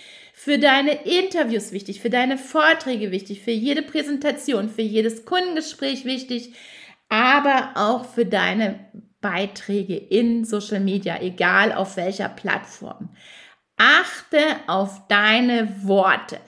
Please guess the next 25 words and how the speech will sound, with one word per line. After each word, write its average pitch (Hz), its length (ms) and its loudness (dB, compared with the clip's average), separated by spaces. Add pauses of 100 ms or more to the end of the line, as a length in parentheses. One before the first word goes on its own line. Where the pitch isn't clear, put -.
(640)
Es 208 200 2
ist 220 220 -6
nicht 330 520 2
egal, 247 720 0
welche 220 560 -2
Worte 247 640 0 (320)
du 262 100 -6
verwendest, 233 1400 0
weil 214 240 0 (180)
Worte 277 720 2 (280)
wirken 262 1080 2
immer. 330 580 2 (380)
Du 233 80 -4
kennst 269 500 0
vielleicht 277 340 2
den 247 160 -2
Spruch 311 420 -2
von 233 380 -2
Paul 240 400 2
Watzlawick, 240 1040 0 (420)
„Wir 262 180 -2
können 294 720 2
nicht 302 460 0
nicht 277 520 2
kommunizieren. 202 1080 -2